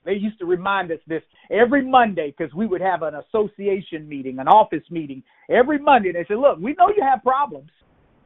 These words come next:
You might have financial problems. You might have marital problems. You might have physical problems. We all have 'em. But in this office,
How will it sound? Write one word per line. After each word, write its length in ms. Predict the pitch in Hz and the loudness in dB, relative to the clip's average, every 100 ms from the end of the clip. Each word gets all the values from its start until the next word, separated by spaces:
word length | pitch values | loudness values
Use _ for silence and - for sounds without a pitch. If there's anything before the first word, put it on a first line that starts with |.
| _ _ | _ _
You 140 | 190 269 | -2 0
might 220 | 247 233 | 2 2
have 220 | 214 196 | -2 -4
financial 480 | - 165 233 254 254 | -8 -12 -12 -10 -6
problems. 460 | - 247 254 277 190 | 2 2 2 -2 -2
You 100 | 240 | 0
might 220 | 214 196 | 0 0
have 260 | 190 170 - _ | -2 -2 -6 _
marital 500 | 156 180 226 254 262 | -8 -2 0 2 0
problems. 460 | 226 262 254 277 214 | 2 2 2 -4 -6
You 120 | 233 | -4
might 260 | 240 233 208 | -2 -2 0
have 320 | 220 208 196 _ _ - | 0 0 0 _ _ -4
physical 420 | 285 233 214 262 | -4 -4 -6 -2
problems. 560 | - 254 262 285 254 156 | 2 4 4 0 -6 -2
We 160 | 277 | 2
all 240 | 285 285 240 | 4 4 4
have 320 | 214 180 - | 0 -4 -6
'em. 180 | - _ _ - | -18 _ _ -4
But 200 | 226 214 - | -4 -4 -4
in 300 | 254 247 190 | -2 -2 -2
this 220 | 262 359 359 | -2 -2 4
office, 440 | 339 349 359 359 | 4 4 -2 -10